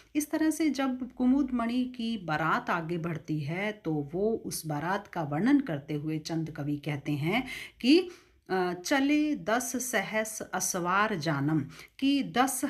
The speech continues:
हजार जो राजा कुमुदमणि की जो सेना है, जो बारात है, उसमें कितने सैनिक हैं, उनका वर्णन करते हुए वो कहते हैं कि राजा कुमुदमणि जो हैं वो अपनी बारात को सजाकर रवाना होते हैं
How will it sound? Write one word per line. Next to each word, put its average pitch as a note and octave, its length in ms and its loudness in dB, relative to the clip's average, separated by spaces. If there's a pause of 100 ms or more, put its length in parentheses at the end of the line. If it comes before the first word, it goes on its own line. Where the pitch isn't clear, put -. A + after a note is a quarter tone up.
हजार F3+ 640 6 (320)
जो G#3 240 0
राजा F#3+ 340 2
कुमुदमणि A3 640 -2
की A3+ 160 -4
जो G#3 120 0
सेना F#3 440 2
है, A#3+ 240 0
जो G3 120 -2
बारात F3 440 2
है, A#3 180 0
उसमें A#3 320 -2
कितने C#4+ 320 4
सैनिक F#3 480 0
हैं, C#4 260 0 (320)
उनका C4 220 6
वर्णन A3+ 320 0
करते A3 280 -4
हुए G#3 120 -2
वो G#3+ 120 0
कहते F#3+ 320 -6
हैं C#4 160 2
कि C#4 100 -2
राजा F#3+ 320 0
कुमुदमणि G3 640 0
जो F3 140 -4
हैं G#3+ 100 -2
वो B3 120 -2
अपनी G#3 220 0
बारात E3 460 0
को F#3 60 -4
सजाकर E3 540 -2
रवाना D#3 380 2
होते A3+ 260 0
हैं D4 240 6